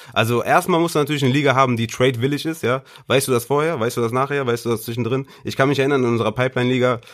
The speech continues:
wurden, wurde auch, ähm, Travis Kelce und Zach Ertz gedraftet. Und derjenige, der den, der die gedraftet hat, sitzt immer noch auf diesen beiden Tight Ends. Also du kannst nicht mit einer Strategie in den Draft gehen und sagen, okay, ich pick jetzt den und den, weil den kann ich am besten traden.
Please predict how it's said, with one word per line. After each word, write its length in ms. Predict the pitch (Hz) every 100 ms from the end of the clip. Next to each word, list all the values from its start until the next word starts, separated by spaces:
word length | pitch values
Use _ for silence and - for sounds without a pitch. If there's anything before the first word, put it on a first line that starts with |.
| - -
wurden, 400 | 107 135 127 110
wurde 180 | 135 120
auch, 260 | 131 127
ähm, 380 | 113 110 107 101 _ _ _ -
Travis 280 | 131 139 -
Kelce 480 | 147 156 - 165 151
und 300 | 139 147 156 127
Zach 280 | 117 135 131
Ertz 260 | 143 143
gedraftet. 520 | - 90 92 - 104 - - - -
Und 260 | 113 117
derjenige, 320 | 127 143 143 123
der 100 | 120
den, 320 | 117 110 107
der 160 | 113 107
die 100 | 104
gedraftet 380 | 101 131 123 117
hat, 120 | 117
sitzt 160 | 117
immer 160 | 143 160
noch 100 | 104
auf 100 | 101
diesen 240 | 101 92
beiden 180 | 90 90
Tight 220 | 92 87
Ends. 180 | 85 85 - -
Also 160 | 104 110
du 60 |
kannst 240 | 135 165 151
nicht 80 |
mit 140 | 135 131
einer 80 | 120
Strategie 480 | 127 113 110 180
in 100 | 131
den 140 | 110 101
Draft 200 | 120 -
gehen 120 | 107
und 100 | 101
sagen, 220 | 110 104
okay, 200 | 101 139
ich 160 | 120 -
pick 140 | 160
jetzt 240 | 120 - - _ -
den 200 | 113 165
und 140 | 120
den, 300 | 117 143 120
weil 200 | 113 117
den 220 | 113 135 135
kann 180 | 139
ich 60 | 123
am 120 | 117
besten 320 | 127 127 117
traden. 380 | - 143 98 80